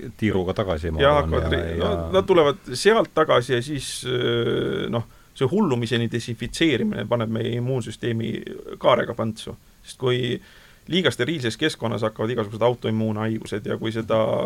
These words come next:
Speaker 1: Mis
Speaker 2: des-,
Speaker 1: mölla-, mis möllasid juba enne.
Speaker 2: Mis möllasid juba ennem ja võtsid järjest rohkem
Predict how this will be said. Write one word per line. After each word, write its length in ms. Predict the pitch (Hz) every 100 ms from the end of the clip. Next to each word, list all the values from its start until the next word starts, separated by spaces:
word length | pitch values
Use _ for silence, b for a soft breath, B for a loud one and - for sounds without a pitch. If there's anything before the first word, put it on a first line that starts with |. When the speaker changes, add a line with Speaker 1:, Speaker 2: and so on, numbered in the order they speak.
| -
Speaker 1:
Mis 140 | - -
Speaker 2:
des-, 160 | 101 104
Speaker 1:
mölla-, 320 | 107 104 104
mis 220 | 113 101
möllasid 400 | 107 101 90 98
juba 220 | 104 104 107
enne. 340 | 110 92 80
Speaker 2:
Mis 160 | 160 156
möllasid 320 | 175 165 127
juba 140 | 120 156
ennem 260 | 147 107
ja 60 | 104
võtsid 240 | 113 - 110
järjest 340 | 123 104 -
rohkem 460 | 120 - - 110